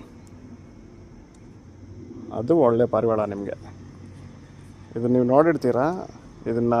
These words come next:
ರೆಕ್ಕೆ ಕೊಟ್ಟ ಮೇಲೆ ನಿಮಗೆ ತೋರಿಸ್ತೀನಿ ಯಾವ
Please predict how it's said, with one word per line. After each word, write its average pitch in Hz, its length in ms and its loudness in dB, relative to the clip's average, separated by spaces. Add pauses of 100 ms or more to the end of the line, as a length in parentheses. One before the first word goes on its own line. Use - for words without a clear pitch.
(560)
ರೆಕ್ಕೆ 143 300 2
ಕೊಟ್ಟ 135 220 2
ಮೇಲೆ 143 240 6
ನಿಮಗೆ 117 200 0 (100)
ತೋರಿಸ್ತೀನಿ 123 480 0 (840)
ಯಾವ 117 100 4